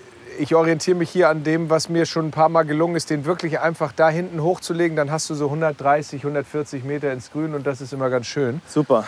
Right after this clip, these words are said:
Speaker 1: Äh, und du kannst ihn natürlich auch, was so Fade oder so angeht, kannst natürlich auch schön links anhalten. Also eigentlich, und wahrscheinlich wird's gleich eine Katastrophe, aber eigentlich, äh, kann man sich hier ganz selbstbewusst hinstellen und sagen, „Ich kann mal raufnageln.“ Das finde ich immer ganz
Speaker 2: Ja.
Speaker 1: schön so.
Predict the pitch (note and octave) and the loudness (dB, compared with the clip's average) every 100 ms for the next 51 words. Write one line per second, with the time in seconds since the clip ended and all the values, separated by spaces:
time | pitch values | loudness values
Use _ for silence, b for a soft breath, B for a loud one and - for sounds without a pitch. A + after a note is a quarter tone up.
0 | B B B B - - C#3 C3+ D3 D3+ | B B B B -6 2 4 4 2 0
1 | D3+ E3+ F3+ F3+ E3 D#3+ E3+ D3+ D3+ D#3+ | 2 2 2 0 0 2 2 0 4 4
2 | E3 D#3 D3+ C#3+ - D3+ - D#3+ E3 D#3+ | 4 2 0 0 0 -2 2 2 2 2
3 | D3+ C#3+ D3 D#3 D#3 D3 D3+ C#3+ D3+ D#3 | 2 4 2 2 0 0 -2 -2 -2 2
4 | D3 - D#3 D3 D3 C3+ C#3+ C#3+ B2+ A#2+ | 2 4 0 0 0 -2 -4 0 2 2
5 | A#2+ B2+ C3+ D3+ G3+ A3 G#3 G#3+ - - | 2 2 4 4 4 2 0 0 -4 -14
6 | b b b b - - - - C#3+ C#3 | b b b b -20 -20 -20 -6 -2 -2
7 | B2+ C#3 D#3+ E3 C3+ D#3 - D#3 D3+ D3+ | 0 0 2 2 2 0 2 4 6 4
8 | D3 D3+ C#3+ C#3 F#3 E3+ D3+ D3 D#3 E3+ | 0 0 0 0 0 2 2 2 2 2
9 | F3 E3 D#3+ - C#3 D3 C#3+ D#3+ D#3+ D#3+ | 0 0 -4 -12 -12 -14 -6 -2 0 0
10 | D#3 E3 D#3 D3+ E3 E3 - E3 - E3 | 0 0 2 2 2 2 0 -4 -2 -2
11 | D#3 D#3+ D3 D3+ C#3 - D3+ C#3+ C#3 - | -2 0 4 4 2 -2 2 4 4 2
12 | A#2 A2 A2+ A2+ A2 A2+ C3+ B2+ B2 A#2+ | 0 0 2 0 -2 -4 -4 -2 0 0
13 | A2+ C3+ A2+ F2+ F2+ | 0 -2 -6 -6 -12